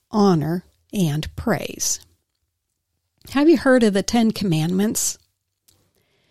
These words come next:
Well, the first and second commandments, and they are recorded in Exodus twenty, verses one through three,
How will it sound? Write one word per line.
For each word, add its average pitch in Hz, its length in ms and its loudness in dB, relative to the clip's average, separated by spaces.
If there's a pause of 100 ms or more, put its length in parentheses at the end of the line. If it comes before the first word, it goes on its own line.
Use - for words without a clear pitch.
(320)
Well, 180 280 -4
the 180 100 -4
first 254 400 0
and 170 180 0
second - 520 -2
commandments, 196 960 -2 (160)
and 180 420 -4
they 175 240 0
are 196 100 0
recorded 196 680 -2
in 160 240 -4
Exodus 202 540 -4
twenty, 202 600 0 (460)
verses 196 480 -2
one 175 320 -2
through - 280 -6
three, 226 720 -2